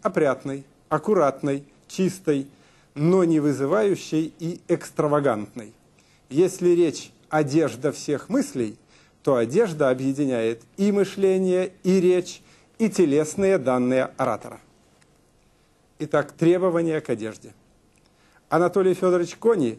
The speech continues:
русский судебный оратор, советовал одеться просто и прилично. В костюме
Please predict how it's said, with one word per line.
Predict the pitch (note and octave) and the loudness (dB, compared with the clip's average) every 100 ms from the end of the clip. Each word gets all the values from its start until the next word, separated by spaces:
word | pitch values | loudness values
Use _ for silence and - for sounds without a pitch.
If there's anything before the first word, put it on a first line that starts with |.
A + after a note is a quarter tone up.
| - - | -8 -2
русский | G#3 F#3+ - F3+ | 0 0 -4 -10
судебный | - F#3 E3 C#3 D3+ | -6 0 0 2 -2
оратор, | D3+ D#3+ C#3+ A#2 A#2 A2 _ _ _ | 0 0 2 0 -6 -12 _ _ _
советовал | - E3+ F3 F3 F3+ E3+ - | -2 2 2 2 2 0 0
одеться | D#3 C#3+ D#3 - E3 D3+ | -2 0 -2 -2 -4 -4
просто | - E3 F3+ G#3 - - A3 G#3 - | -2 2 2 2 -4 -2 0 0 -2
и | F3+ | -4
прилично. | - E3+ D3+ A#2+ A#2 - B2 - - _ _ _ _ - | -2 0 0 -2 -6 -4 -4 -4 -16 _ _ _ _ -20
В | - | 0
костюме | F#3 F#3 - A3+ G#3 G#3 | 0 0 -2 0 0 0